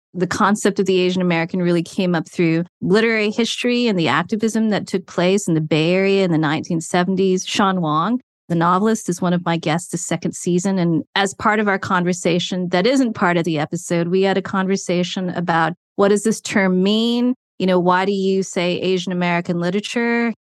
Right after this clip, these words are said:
Who does that include? Who doesn't? And I'm also conscious that if a Southeast Asian Indian is listening to this show or Native Hawaiian people,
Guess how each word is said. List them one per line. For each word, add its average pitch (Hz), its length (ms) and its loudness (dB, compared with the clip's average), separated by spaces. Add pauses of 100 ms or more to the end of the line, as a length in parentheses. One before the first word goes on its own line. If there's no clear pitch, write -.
(120)
Who 208 120 0
does 190 140 2
that 165 220 0
include? 214 580 0 (220)
Who 208 100 2
doesn't? 202 600 2
And 170 360 0
I'm 208 180 2
also 214 240 0
conscious 196 580 -2
that 170 300 -2 (140)
if 185 300 0 (160)
a 180 120 0
Southeast 196 680 -2
Asian 180 380 0
Indian 190 480 2
is 170 160 0
listening 175 360 0
to 175 100 -2
this 156 120 0
show 180 560 2
or 151 240 0
Native 180 300 2
Hawaiian 175 540 0
people, 175 560 0